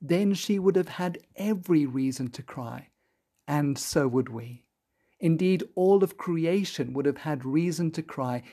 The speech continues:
if Mary had found the dead body of our Lord Jesus on that morning.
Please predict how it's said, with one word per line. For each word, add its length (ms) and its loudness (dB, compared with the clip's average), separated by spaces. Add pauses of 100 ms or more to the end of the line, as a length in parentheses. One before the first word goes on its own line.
if 200 -2
Mary 380 2
had 220 -4
found 400 -4
the 140 -8
dead 360 -8
body 420 -4 (160)
of 160 -2
our 160 0
Lord 280 -4
Jesus 640 -8 (180)
on 160 -6
that 240 -6
morning. 540 -6